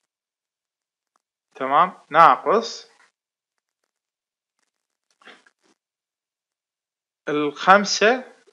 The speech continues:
زائد الجي في الآي ثري، خمسة زائد جي واحد في الآي ثري يساوي لنا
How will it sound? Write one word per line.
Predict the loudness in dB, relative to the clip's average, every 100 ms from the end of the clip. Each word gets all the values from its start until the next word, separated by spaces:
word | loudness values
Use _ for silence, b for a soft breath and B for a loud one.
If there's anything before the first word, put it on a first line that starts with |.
| _ _ _
زائد | -2 2 4 2
الجي | -4 -10 -4 -4 -4 -10 _ _ _
في | _
الآي | -4 0 -2 -4
ثري، | -14 -20 -20 -20 _ _ _ _ _ _ _ _ _ _ _ _ _ _ _ _
خمسة | _ -16 -14 -16 -18 -16
زائد | -12 -12 -12 -16 _ _ _ _ _ _
جي | -14 -12 -12
واحد | -12 -10 -10 -10 -12 -12 _ _ _ _ _ _ _ _ _ _ _ _ _ _ _ _
في | -20
الآي | -20 -20 -18 -16 -16
ثري | -18 _ -20 -20 _ _ _ _ _ _ _ _ _ _ _ _ _ _ _ _ _ _ _ _ _ _ _ _ _ _ _ _ _ _ _ _ _ _ _ _
يساوي | -20 -12 -10 -10
لنا | -14 -18 -20 _